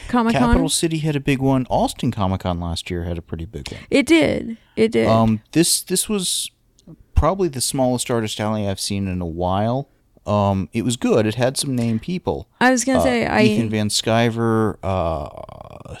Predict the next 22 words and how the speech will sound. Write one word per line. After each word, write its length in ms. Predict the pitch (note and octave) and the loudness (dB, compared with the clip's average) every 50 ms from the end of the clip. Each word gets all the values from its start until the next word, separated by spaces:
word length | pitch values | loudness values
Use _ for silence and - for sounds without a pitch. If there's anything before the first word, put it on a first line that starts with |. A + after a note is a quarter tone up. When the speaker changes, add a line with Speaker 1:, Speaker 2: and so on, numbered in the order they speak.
| - - _ | -16 -10 _
Speaker 2:
uh, 300 | - C#2 B1+ A#1 G1+ G1+ - - - - - - _ _ _ - | -4 -4 -4 -4 -8 -10 -16 -18 -18 -20 -20 -20 _ _ _ -2
Arthur 240 | G2+ G#2 G2 G#2 | -2 -2 -2 -2
Soydam. 880 | G2 - - - A#2 A2 A2+ A2 A2+ A#2 A2+ A2 A2 G#2+ G#2+ G#2+ A2 A2+ - _ _ _ _ _ - - - | -6 -6 -4 -2 0 2 2 2 2 2 2 2 0 0 0 0 -2 -4 -8 _ _ _ _ _ -18 -16 -12
Or 100 | - F#2+ | -8 -6
am 120 | F#2+ F#2 F#2 | -4 -4 -4
I 60 | F2 | -4
getting 260 | E2 F#2+ F2 F2+ F2+ | -4 -6 -6 -4 -6
his 140 | F#2+ F#2 - | -6 -6 -6
name 240 | F2 E2 E2 D#2+ E2 | -6 -6 -6 -6 -6
wrong? 120 | E2 D#2+ D#2 | -6 -4 0
Anyway, 220 | A#2+ A#2+ A#2 G#2+ | 2 2 2 2
the 100 | F2+ A#2+ | 0 2
guy 140 | A#2+ C3+ C3+ | 2 4 2
who 60 | B2 | 2
does 220 | A2 A2 G#2 - - | 2 0 -2 -4 -4
the 60 | G2 | -6
zombie 320 | D#2+ F#2 F#2 F2+ D#2+ D#2+ - | -4 -2 -4 -4 -4 -8 -10
covers. 400 | - E2+ C#2+ C#2 C2+ - - - _ _ _ _ _ - _ | -10 -10 -10 -10 -8 -8 -8 -8 _ _ _ _ _ -8 _
Um, 460 | G2+ G#2+ G#2 G#2 G2+ G2+ G2 G2 F#2+ - _ | 0 2 4 4 4 4 2 0 -2 -2 _
Speaker 1:
And 180 | - A3 G#3+ G#3+ | 0 2 2 2
Tony 300 | - A#3+ A3+ A3+ A#3 A#3 | 0 0 0 2 0 0
Santiago 1000 | - - A#3+ A#3 A3+ - A#3+ A3 G#3+ G#3+ A3 G#3+ A3+ A3+ A3+ A3+ A3+ A#3 A3+ | 0 0 0 0 0 0 0 0 2 2 2 2 2 2 2 2 0 0 -4